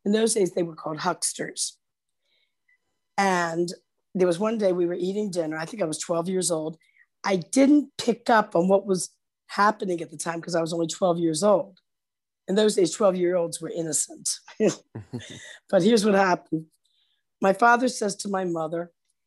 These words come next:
Speaker 1: "You know what I like about you? You get up, you get yourself dressed, and you, you know, get yourself going in the day."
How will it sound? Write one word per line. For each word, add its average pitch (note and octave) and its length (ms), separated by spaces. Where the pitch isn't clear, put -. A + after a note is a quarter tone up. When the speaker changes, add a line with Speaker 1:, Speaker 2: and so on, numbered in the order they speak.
Speaker 1:
"You A3 140
know E4 100
what C#4+ 100
I A#3 60
like G#3 220
about F#3 340
you? F#3 260
You A#3 260
get C4+ 220
up, F#3+ 300
you E3+ 240
get B3 260
yourself G3+ 420
dressed, F3+ 380
and E3 160
you, D#3 260
you F3+ 100
know, D#3+ 60
get F3 200
yourself E3 260
going D#3 280
in D3 100
the D3 80
day." - 320